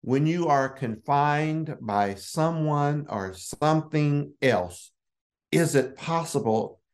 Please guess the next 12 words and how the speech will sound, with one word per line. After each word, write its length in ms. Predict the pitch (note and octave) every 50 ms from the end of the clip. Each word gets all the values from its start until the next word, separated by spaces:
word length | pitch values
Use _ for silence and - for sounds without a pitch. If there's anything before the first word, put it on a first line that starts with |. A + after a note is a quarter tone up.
| _ _ _ _ _ _
to 260 | - A#2 A#2+ - -
enter 460 | E3 E3 D#3+ D#3+ - - B2 A#2 -
into 800 | - D3+ D#3 D3+ C#3 B2 - - G#2+ G2 F#2 F2+ F2+ F#2 G2+ - - _ _ _ _ _ _
a 140 | A2+ G#2+ G2
joy-filled 1300 | F2+ F2+ F2 G2+ A#2+ B2 B2 B2 B2+ B2+ B2 B2+ B2 B2+ - A#2+ A#2 A2+ A2 G#2+ G#2+ G#2+ G#2+ G#2+ - - -
existence?" 1080 | A2+ G#2 F2 F2 E2+ F2 G#2 G2+ - - - - D#2+ - - _ - - - - _ _ _ _ _ _ _ _ _ _ _ _ _ _ _ _ _ _ _ _ - -
And 140 | A2 G#2 G2+
I 60 | A2
have 220 | A#2+ B2 A2+ G#2+
a 40 | A2+
response 720 | G#2+ G2+ G2 F#2+ - - - D3 C#3 C3 B2 B2 - -
from, 480 | - - - A2+ G#2+ G2 G2+ G2 G2+